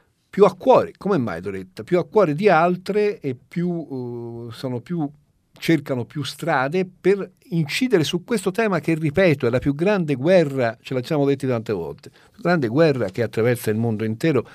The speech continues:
al di là delle tante guerre che ci sono, ma questa è degli incidenti stradali, della mortalità per la strada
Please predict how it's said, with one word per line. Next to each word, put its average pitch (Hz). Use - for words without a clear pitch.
al 113
di 123
là 143
delle 104
tante 127
guerre 110
che 101
ci 110
sono, 120
ma 87
questa 120
è 95
degli 98
incidenti 107
stradali, 107
della 98
mortalità 101
per 104
la 92
strada 113